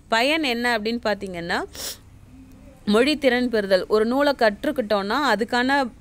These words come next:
பயன் நம்மளுக்கு என்னவா இருக்கும், அதுல திறன் பெறக்கூடியது தான் நம்ம பயனா சொல்லுவோம். அப்ப அந்த பயன், இப்ப சொல்லப்பட்ட நூலாசிரியர் பெயர், நூல் எல்லை, நூல் பெயர்,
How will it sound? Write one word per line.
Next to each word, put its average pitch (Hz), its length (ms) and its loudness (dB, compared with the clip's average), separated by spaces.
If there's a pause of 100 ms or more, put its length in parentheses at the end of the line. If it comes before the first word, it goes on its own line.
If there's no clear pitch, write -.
பயன் 254 360 0
நம்மளுக்கு 214 280 -4
என்னவா 226 260 -2
இருக்கும், 247 300 -2
அதுல 240 360 0
திறன் 254 320 -2
பெறக்கூடியது 202 760 -4
தான் 233 140 -2
நம்ம 214 200 -2
பயனா 190 380 -2
சொல்லுவோம். 160 500 -10
அப்ப 190 200 -4
அந்த 202 140 -4
பயன், 175 400 -4 (360)
இப்ப 208 220 -2
சொல்லப்பட்ட 247 640 0
நூலாசிரியர் 226 640 0
பெயர், 226 320 0
நூல் 240 420 0
எல்லை, 208 460 2
நூல் 240 360 0
பெயர், 220 440 2